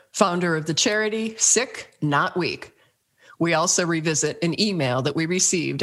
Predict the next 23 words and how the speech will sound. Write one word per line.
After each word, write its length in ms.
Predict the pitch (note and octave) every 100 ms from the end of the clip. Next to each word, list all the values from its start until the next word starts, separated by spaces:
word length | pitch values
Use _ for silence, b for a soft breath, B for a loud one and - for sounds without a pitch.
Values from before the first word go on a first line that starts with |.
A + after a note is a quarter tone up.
| D#3+
asking 400 | F3 F#3 B3+ C4+
for 180 | C4+
advice 560 | A#3+ F#3 D3 C#3+ D3 - - _ -
on 120 | F3
having 380 | F3 G#3+ D#4 E4
a 60 |
conversation 800 | D#4+ B3 A3 G3 - E3 - E3+
with 140 | D#3+ D#3
a 60 |
loved 320 | D3+ E3 D3+
one 340 | C3+ A#2+ D3+ - _
who, 140 | - G#3
from 260 | A3+ G3+
the 140 | G3 -
outside, 760 | A3 B3+ - F3 C3 A#2+ C#3+ G#3
appears 480 | G3+ B3 B3+ C4+
to 100 | -
be 460 | G#3+ F3+ D3+ D#3 - B B
a 80 | D3+ -
textbook 640 | - C4 - - G#3 -
case 320 | - A3 A3+ -
of 100 | G#3
depression, 680 | G3+ - C#3+ - - -